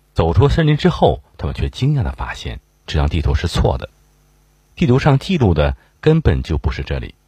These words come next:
这群人就这样拿了一张完全错误的地图，一点点穿过了森林的迷雾。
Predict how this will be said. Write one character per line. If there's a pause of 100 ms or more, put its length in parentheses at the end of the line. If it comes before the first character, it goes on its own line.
(440)
这
群
人
就
这
样
拿
了
一
张
完
全
错
误
的
地
图， (240)
一
点
点
穿
过
了
森
林
的
迷
雾。